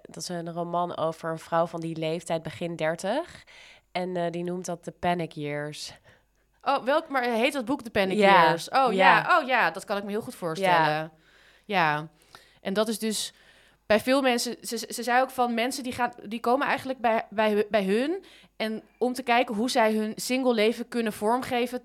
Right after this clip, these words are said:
Speaker 2: tussen al die stelletjes. Want je
Speaker 1: Ja.
Speaker 2: moet dan op een gegeven moment, moet je daar een soort van andere, ja, houding of een, of, of je leven op een andere manier inrichten. Of
Speaker 1: Ja.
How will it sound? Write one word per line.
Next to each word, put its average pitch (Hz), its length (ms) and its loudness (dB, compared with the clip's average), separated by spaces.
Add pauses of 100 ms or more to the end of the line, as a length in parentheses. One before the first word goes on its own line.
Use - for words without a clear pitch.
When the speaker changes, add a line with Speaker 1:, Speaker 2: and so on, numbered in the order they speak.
Speaker 2:
tussen 269 320 -2
al 214 120 2
die 196 100 -4
stelletjes. 202 720 -2
Want 196 120 -6
je 202 60 4
Speaker 1:
Ja. 196 100 8
Speaker 2:
moet 247 140 0
dan 233 160 -4
op 214 100 -6
een 233 60 -10
gegeven 262 260 -4
moment, 240 180 -6 (340)
moet 247 180 -10
je 269 80 -6
daar 214 160 2
een 214 60 0
soort 220 160 -8
van 220 100 -12
andere, 190 600 0 (340)
ja, 175 320 0
houding 202 520 0
of 170 120 -6
een, 170 180 -8 (580)
of, 202 160 -10 (120)
of 190 180 -10
je 190 140 -6
leven 196 220 -4
op 196 80 -12
een 202 60 -12
andere 190 240 -4
manier 175 220 -4
inrichten. 226 500 -6
Of 196 60 2
Speaker 1:
Ja. 202 200 6